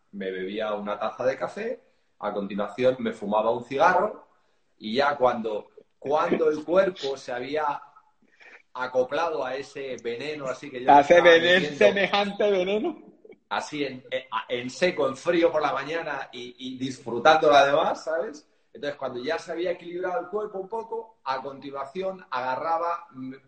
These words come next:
Speaker 1: desenvolvía un bollo de esos industriales, me lo
Speaker 2: Sí.
Speaker 1: comía,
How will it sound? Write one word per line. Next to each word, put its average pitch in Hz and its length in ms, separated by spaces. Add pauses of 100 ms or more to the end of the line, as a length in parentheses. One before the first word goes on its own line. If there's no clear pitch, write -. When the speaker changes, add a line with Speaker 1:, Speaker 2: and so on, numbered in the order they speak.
Speaker 1:
desenvolvía 131 1160 (520)
un 160 240
bollo 175 380
de 175 120
esos 165 520 (280)
industriales, 175 960 (140)
me 127 260
lo - 100 (120)
Speaker 2:
Sí. 165 60
Speaker 1:
comía, - 400